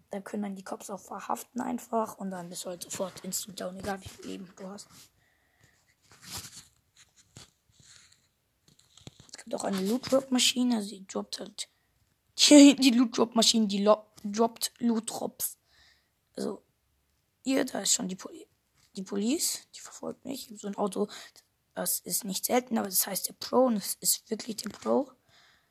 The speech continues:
Kann noch in andere Autos steigen. Was? Die Polizei ist schneller als ich? Die, die haben zu viel Asphalt acht gespielt?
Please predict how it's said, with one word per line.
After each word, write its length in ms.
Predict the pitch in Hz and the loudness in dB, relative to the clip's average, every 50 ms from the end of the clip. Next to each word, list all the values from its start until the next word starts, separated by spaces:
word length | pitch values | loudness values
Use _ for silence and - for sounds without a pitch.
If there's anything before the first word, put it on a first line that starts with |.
| _ _ _ _ _ _ _ _ _ _ _ _ _ _ _ _ _ _ _ _ _ _ _ _ _ _ | _ _ _ _ _ _ _ _ _ _ _ _ _ _ _ _ _ _ _ _ _ _ _ _ _ _
Kann 160 | - - 226 | -10 -6 -6
noch 160 | 202 196 - | -6 -4 -6
in 80 | 208 202 | -8 -8
andere 380 | - - 208 220 240 233 247 247 | -4 -4 -2 -2 -2 0 0 0
Autos 320 | 240 233 - - 240 220 | 0 0 -2 -2 0 0
steigen. 680 | - - - - 240 226 233 233 233 240 240 262 - - _ _ _ - | 0 0 -2 -4 -4 -2 -2 -2 0 0 -2 -2 -2 -8 _ _ _ 4
Was? 260 | 214 311 - - - | 6 6 6 6 2
Die 100 | - - | 0 -4
Polizei 640 | - - 220 202 - 202 190 190 - - - 202 196 | -6 -6 -6 -4 -4 -4 -6 -4 -4 -4 -4 -2 0
ist 120 | 190 - | 0 0
schneller 260 | - 220 262 262 269 | 4 6 6 6 6
als 160 | 262 220 - | 6 4 2
ich? 300 | - 277 294 - - - - _ _ _ _ _ _ _ _ _ _ _ _ _ _ _ _ _ _ _ _ _ _ _ _ _ _ _ _ _ _ - | 0 0 -2 -2 -6 -8 -14 _ _ _ _ _ _ _ _ _ _ _ _ _ _ _ _ _ _ _ _ _ _ _ _ _ _ _ _ _ _ -20
Die, 240 | - - 214 208 - _ - - _ _ _ _ _ _ _ _ _ _ _ _ _ | -16 -14 -14 -14 -14 _ -20 -20 _ _ _ _ _ _ _ _ _ _ _ _ _
die 200 | - - - 196 | -8 -6 -4 -2
haben 100 | 190 196 | -2 -2
zu 120 | - 208 190 | -2 -2 -2
viel 100 | 208 214 | -2 0
Asphalt 380 | 208 202 - - 202 196 - | 0 -2 0 -2 -4 -2 -2
acht 240 | - 185 - - - | -2 -2 -2 -4 -2
gespielt? 500 | - 339 - - - 349 349 339 294 | 0 0 2 4 6 6 6 6 4